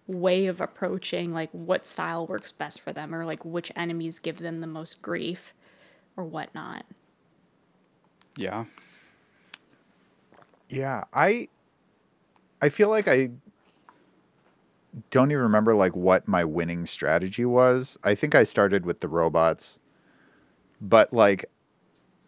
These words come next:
Speaker 3: I don't know. I, I think I, like, tried it.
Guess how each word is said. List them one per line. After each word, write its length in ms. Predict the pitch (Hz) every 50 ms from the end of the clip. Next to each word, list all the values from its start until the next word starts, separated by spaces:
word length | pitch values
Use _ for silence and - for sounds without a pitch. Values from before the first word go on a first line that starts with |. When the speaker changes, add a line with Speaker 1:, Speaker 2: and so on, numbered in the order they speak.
| _ _ _ -
Speaker 3:
I 80 | 135
don't 100 | 147 165
know. 120 | 156 143 127
I, 180 | 113 117 110 - 71 - - - _ _ - -
I 80 | 139
think 220 | 127 - 180 190 220
I, 60 | 202
like, 300 | 190 180 160 139 120 -
tried 380 | - - - 117 101 113 117
it. 160 | 120 113 -